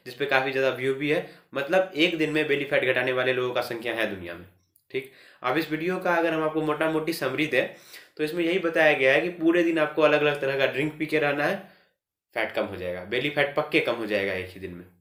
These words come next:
ठीक है। अब अगर कोई थोड़ा सा भी एजुकेटेड है, तो हमको ये एक्सप्लेन करने का जरूरत नहीं है उसको कि स्पॉट रिडक्शन मिथ है, ठीक है, यानी पर्टिकुलरली किसी एक एरिया से फैट नहीं जाता है, जाता है तो पूरे बॉडी से जाता है, ठीक है। और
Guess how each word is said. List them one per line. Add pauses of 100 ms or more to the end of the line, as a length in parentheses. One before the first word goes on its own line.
(320)
ठीक
है। (440)
अब (360)
अगर
कोई
थोड़ा
सा
भी
एजुकेटेड
है,
तो
हमको
ये
एक्सप्लेन
करने
का
जरूरत
नहीं
है
उसको
कि
स्पॉट
रिडक्शन
मिथ
है, (400)
ठीक
है,
यानी
पर्टिकुलरली
किसी
एक
एरिया
से
फैट
नहीं
जाता
है,
जाता
है
तो
पूरे
बॉडी
से
जाता
है, (340)
ठीक
है। (500)
और